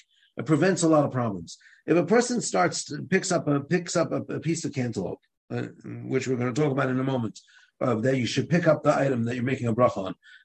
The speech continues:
I pick up a piece of cantaloupe and I start to make the bracha. Baruch atah Hashem, Elokeinu melech haolam. And now suddenly I'm like, "Oh, is it ha'etz or ha'adama? What should I say?" Now I'm already in the middle of the bracha, and there's a problem here.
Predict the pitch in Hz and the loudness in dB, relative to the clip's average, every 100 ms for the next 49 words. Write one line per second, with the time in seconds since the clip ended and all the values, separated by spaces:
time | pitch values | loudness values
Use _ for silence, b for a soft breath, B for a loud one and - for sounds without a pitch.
0 | - 208 208 202 156 165 143 143 131 110 | 0 6 8 6 6 4 6 4 4 2
1 | 98 - 143 147 143 190 185 160 151 143 | -6 -2 4 4 6 4 4 2 2 0
2 | 131 120 - 143 135 139 131 160 139 135 | 0 0 2 0 0 0 0 0 -2 -2
3 | 139 131 127 135 139 131 123 _ _ _ | -4 0 2 4 2 0 -4 _ _ _
4 | _ 135 143 185 175 160 151 170 156 135 | _ 4 8 8 8 4 4 2 2 2
5 | 135 131 _ _ _ _ _ 160 151 87 | 0 -2 _ _ _ _ _ 0 0 -2
6 | 85 _ _ 123 110 120 101 104 147 185 | -8 _ _ -4 -2 -2 -4 -2 0 0
7 | 160 113 117 175 165 95 120 - 135 123 | -2 -4 -2 -2 -2 -2 -6 -8 -8 -6
8 | 117 185 - _ _ _ _ - 208 196 | -4 -4 -4 _ _ _ _ -2 0 2
9 | 196 180 196 214 208 180 175 202 202 185 | 2 4 6 4 4 0 2 2 2 2
10 | 147 151 196 226 - 98 - _ 196 226 | 0 0 2 2 0 -12 -14 _ -2 0
11 | 214 170 170 175 b b b 165 180 - | 2 0 -2 -4 b b b 4 4 0
12 | - 220 240 175 117 104 | -2 0 2 4 2 0